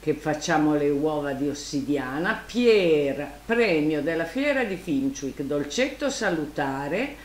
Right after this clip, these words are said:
nastro del secondo posto.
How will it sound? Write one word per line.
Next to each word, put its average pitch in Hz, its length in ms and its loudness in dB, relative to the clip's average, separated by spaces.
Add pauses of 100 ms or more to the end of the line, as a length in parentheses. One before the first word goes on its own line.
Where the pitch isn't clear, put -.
(320)
nastro 214 640 0
del 233 200 2
secondo 160 720 -4
posto. 165 800 -6